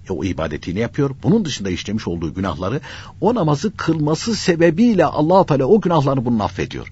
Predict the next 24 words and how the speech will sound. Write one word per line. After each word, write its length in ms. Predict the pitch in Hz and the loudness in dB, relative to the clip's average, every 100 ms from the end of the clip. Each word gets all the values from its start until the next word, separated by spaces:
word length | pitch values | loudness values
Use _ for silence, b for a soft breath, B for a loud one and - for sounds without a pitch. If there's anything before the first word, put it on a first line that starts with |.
| B B B | B B B
Peki 180 | 113 139 | 2 6
namaz 240 | 160 202 | 6 6
kılmıyorsa? 520 | - 233 180 - 220 - - - - - | 4 2 4 2 -2 -4 -18 -20 -20 -12
O 100 | 92 | -6
diğer 180 | 80 98 | -4 -4
günahlar. 480 | 98 95 71 69 - | -2 -6 -6 -10 -10
Bir 60 | 101 | -6
kere 160 | 131 | -2
namaz 240 | 160 151 - | 2 2 2
kılmama 300 | 143 147 135 | -2 -2 -4
günahı 340 | 113 90 73 | -6 -6 -8
var. 140 | 62 - | -12 -8
Ondan 220 | 101 113 107 | -4 -4 -4
sonra 260 | 90 71 76 | -8 -10 -8
kaza 320 | 104 127 151 | -4 0 0
etmemişse, 640 | 135 131 110 - 87 58 B B B B B | 0 -2 -4 -4 -8 -10 B B B B B
e, 120 | 73 | -8
bir 80 | 73 | -6
de 140 | 101 98 | -6 -4
bunun 180 | 131 | -4
aynı 240 | 120 107 110 | -2 -4 -4
şekilde 280 | 90 95 113 | -6 -6 -6
yarın 300 | 78 107 - | -4 -6 -6
ahirette, 640 | 85 78 80 80 127 170 | -6 -4 -6 -6 -6 -6